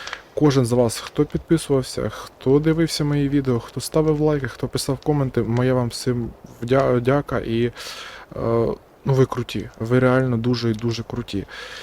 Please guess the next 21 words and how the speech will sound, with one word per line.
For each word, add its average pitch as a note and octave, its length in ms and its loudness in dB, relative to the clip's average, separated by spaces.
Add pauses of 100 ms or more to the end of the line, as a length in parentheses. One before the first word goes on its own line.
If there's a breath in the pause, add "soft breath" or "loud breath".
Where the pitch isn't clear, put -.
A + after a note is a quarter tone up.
(120 loud breath)
Я D3 140 4
хотів E3+ 480 0
сказати, D3 480 0
що - 300 -2
це D3 240 0
найголовніша F3+ 560 2
мотивація, E3 560 0
яка C3 280 2
мотивує C3 420 4
мене C3 220 2
робити B2 360 0
відео B2+ 340 2
завжди. B2+ 480 -2 (720)
Завжди, D3 500 4
і B2 200 2
я B2+ 100 4
намагаюсь C3 520 2
робити B2+ 320 0
їх B2 160 -2
максимально A#2 540 -2
крутими, C#3 500 0